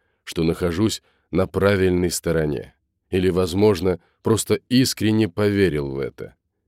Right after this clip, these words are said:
Очертания наших мотиваций размыты, в том числе для нас самих. Особенно для нас самих. На периферии нашего сознания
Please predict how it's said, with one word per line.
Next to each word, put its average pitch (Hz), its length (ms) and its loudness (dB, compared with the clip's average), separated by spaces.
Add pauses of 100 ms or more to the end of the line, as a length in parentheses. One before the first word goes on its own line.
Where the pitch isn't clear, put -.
(160)
Очертания 82 720 -4
наших 82 440 -6
мотиваций 82 640 -4
размыты, 82 680 -2 (240)
в - 100 -20
том 73 160 -6
числе 73 340 -6
для 69 180 -4
нас 71 200 -4
самих. 73 560 -6 (480)
Особенно 80 680 0
для 65 200 -6
нас 67 220 -6
самих. 62 560 -10 (680)
На 98 140 4
периферии 104 640 0
нашего 98 420 0
сознания 90 800 -2